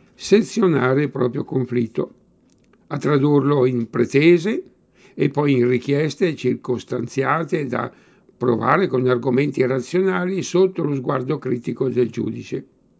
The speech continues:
A ogni passaggio della procedura, il conflitto iniziale perdeva una parte della sua originaria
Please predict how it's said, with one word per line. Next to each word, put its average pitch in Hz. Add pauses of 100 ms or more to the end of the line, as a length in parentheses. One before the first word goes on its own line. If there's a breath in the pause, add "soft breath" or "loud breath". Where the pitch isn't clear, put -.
(920 soft breath)
A 160
ogni 233
passaggio 151
della 135
procedura, 127 (640 soft breath)
il 240
conflitto 226 (380)
iniziale 175
perdeva 170
una 165
parte 139
della 131
sua 135
originaria 123